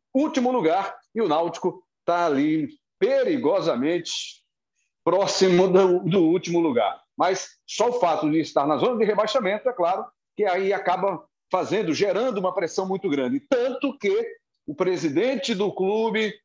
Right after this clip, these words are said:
convocou uma entrevista coletiva, foi à entrevista, à sala de entrevista com o técnico Elano, com o dirigente Ari Barros, né, o executivo de futebol.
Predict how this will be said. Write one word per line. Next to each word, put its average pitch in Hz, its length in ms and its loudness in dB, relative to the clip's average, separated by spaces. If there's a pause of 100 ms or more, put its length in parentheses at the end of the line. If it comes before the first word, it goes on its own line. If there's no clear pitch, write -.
(100)
convocou 202 680 0
uma 196 220 0
entrevista 180 600 -2
coletiva, 175 840 -2 (320)
foi 185 300 0
à 180 100 0
entrevista, 165 580 -2
à - 20 -4
sala 175 320 0
de 156 100 -2
entrevista 156 560 -2
com 160 140 -2
o 147 80 -2
técnico 147 440 0
Elano, 185 460 2
com 180 300 -2 (240)
o 151 80 -2
dirigente 156 520 -2
Ari 143 160 0
Barros, 151 480 -2
né, 147 80 -2
o 156 120 0
executivo 151 580 -4
de 135 100 -2
futebol. 202 840 0